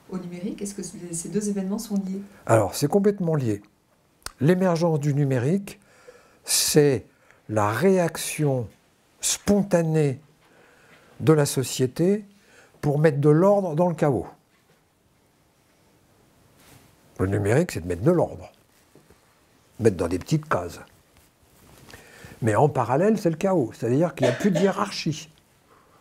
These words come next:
Speaker 2: Toute la hiérarchie disparaît, la loi disparaît. La loi, c'est le patriarcat, c'est la loi du Père, Dieu le Père, et cetera.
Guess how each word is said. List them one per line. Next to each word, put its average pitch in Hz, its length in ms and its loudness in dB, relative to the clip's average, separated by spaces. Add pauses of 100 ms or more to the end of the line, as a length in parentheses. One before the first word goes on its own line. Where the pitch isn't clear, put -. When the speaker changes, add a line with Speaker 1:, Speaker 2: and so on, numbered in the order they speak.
(180)
Speaker 2:
Toute 220 180 4
la 170 80 2
hiérarchie 151 540 0
disparaît, 165 560 -2 (300)
la 123 160 4
loi 185 380 0 (100)
disparaît. 151 500 -2 (280)
La 110 140 2
loi, 180 360 0 (520)
c'est 151 460 0 (480)
le 160 180 2
patriarcat, 151 720 -4 (320)
c'est 131 160 -6
la 98 120 -4
loi 135 180 4
du 180 160 2
Père, 117 440 0 (520)
Dieu 131 400 4
le 156 160 4
Père, 120 400 -2
et 101 100 -18
cetera. 107 420 -8